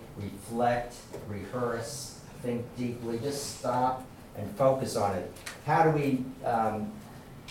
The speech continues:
be still and, and get through the distractions, uh, you asked? And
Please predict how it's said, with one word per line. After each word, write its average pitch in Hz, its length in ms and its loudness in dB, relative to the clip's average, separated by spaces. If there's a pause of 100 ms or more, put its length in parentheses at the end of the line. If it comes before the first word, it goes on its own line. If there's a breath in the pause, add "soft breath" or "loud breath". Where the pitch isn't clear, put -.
(440)
be 127 140 0
still 143 640 8
and, 107 260 0
and 110 160 -4
get 120 180 2
through 123 120 0
the 113 100 0
distractions, 110 1040 -2 (220)
uh, 101 60 -6 (100)
you 98 80 -4
asked? - 520 -2
And 104 280 -4